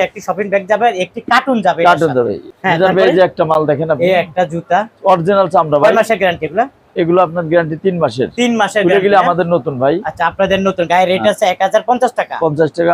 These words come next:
Speaker 2: আমরা বিক্রি হলো, আহ, পাঁচশো পঁয়ষট্টি টাকা।
Speaker 1: পাঁচশো পঁয়ষট্টি টাকা।
Speaker 2: পঁয়ষট্টি। এই যে একটা সম্পূর্ণ একদম চামড়া, all
Speaker 1: সম্পূর্ণ
Speaker 2: leather।
Speaker 1: চামড়া?
Speaker 2: সম্পূর্ণ চামড়া।
Speaker 1: দেখেন, সম্পূর্ণ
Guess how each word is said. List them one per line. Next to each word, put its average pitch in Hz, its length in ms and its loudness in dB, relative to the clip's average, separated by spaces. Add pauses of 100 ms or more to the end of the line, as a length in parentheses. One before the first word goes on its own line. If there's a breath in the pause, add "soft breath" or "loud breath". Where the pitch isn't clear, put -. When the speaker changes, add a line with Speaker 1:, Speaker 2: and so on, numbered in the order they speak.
Speaker 2:
আমরা 170 240 -2
বিক্রি 170 360 -4
হলো, 175 160 2
আহ, 160 300 -2
পাঁচশো 165 320 -4
পঁয়ষট্টি 156 380 -6
টাকা। 104 160 -2
Speaker 1:
পাঁচশো - 300 -2
পঁয়ষট্টি 240 440 0
টাকা। - 220 -4
Speaker 2:
পঁয়ষট্টি। 143 220 -4 (140)
এই 160 100 0
যে 160 100 2
একটা 160 220 0
সম্পূর্ণ 175 420 -4
একদম 160 340 -2
চামড়া, 156 320 0
all 147 80 4
Speaker 1:
সম্পূর্ণ 165 200 2
Speaker 2:
leather। 208 320 4
Speaker 1:
চামড়া? 214 320 2
Speaker 2:
সম্পূর্ণ 175 380 -2
চামড়া। 143 160 -2
Speaker 1:
দেখেন, 170 280 -4
সম্পূর্ণ 185 560 -4